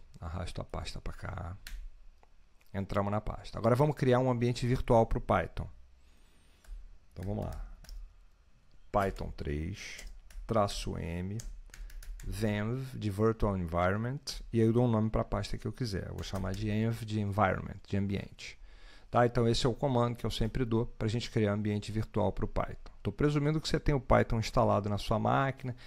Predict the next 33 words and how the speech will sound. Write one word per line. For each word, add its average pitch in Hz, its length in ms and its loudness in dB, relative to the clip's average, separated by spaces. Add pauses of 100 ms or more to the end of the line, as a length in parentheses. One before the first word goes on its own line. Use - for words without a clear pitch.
(220)
que - 80 -6
você 104 220 0
tá - 160 2
acompanhando 104 600 2
aí 95 140 4
os 98 140 2
nossos 95 460 0
tutoriais, 95 680 -4
né? 104 220 -2 (1160)
Dei 101 180 0
um 117 160 -2
enter. 143 380 0 (1040)
Pronto, 110 420 4
instalou. - 480 2 (160)
Agora 113 280 6
vamos 139 220 4
ativar 135 560 6
o 143 60 8
nosso 127 280 2
ambiente 107 360 0
virtual 120 420 4
com 135 100 0
aquele 127 240 2
famoso 127 440 0
comando 95 400 -4
source. - 960 0 (540)
Aí 95 140 -2
a 98 40 2
gente 101 180 -2
entra 104 220 -2
na 92 60 -2
pasta 90 440 -4
venv, 92 560 -2